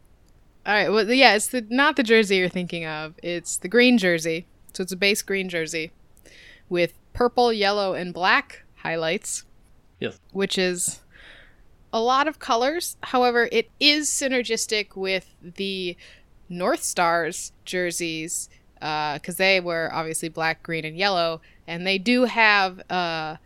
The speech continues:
Speaker 1: a cameo in the first Mighty Ducks movie featuring such, uh, talent as Mike Modano. Although I think they were the, they were wearing the black North Stars jersey in that movie.
Speaker 2: Uh, by that point,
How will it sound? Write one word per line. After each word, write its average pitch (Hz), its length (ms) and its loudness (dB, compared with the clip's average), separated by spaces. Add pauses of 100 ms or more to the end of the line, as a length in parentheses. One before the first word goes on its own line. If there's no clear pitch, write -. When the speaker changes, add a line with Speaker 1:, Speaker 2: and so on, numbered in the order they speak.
(240)
Speaker 1:
a 180 40 -12
cameo 180 580 4
in 165 100 -6
the 175 60 -8
first 175 280 -4
Mighty 165 200 -4
Ducks 151 240 -6
movie 160 260 -10
featuring 165 540 -6 (320)
such, - 500 0 (440)
uh, 151 320 -2
talent 170 500 0
as 156 340 -2 (100)
Mike 180 360 -2
Modano. 170 680 -2 (640)
Although 208 160 6
I 220 60 6
think 233 160 2
they 233 80 4
were 214 120 4
the, 185 120 -4 (120)
they 175 80 0
were 175 100 -2
wearing 170 260 -6
the 156 60 -10
black 151 600 -2 (640)
North 147 220 -10
Stars 139 320 -6
jersey 135 580 -8 (260)
in 151 140 -10
that 139 160 -6
movie. 143 440 -8 (640)
Speaker 2:
Uh, 165 720 8
by 165 160 10
that 190 240 6
point, 190 460 4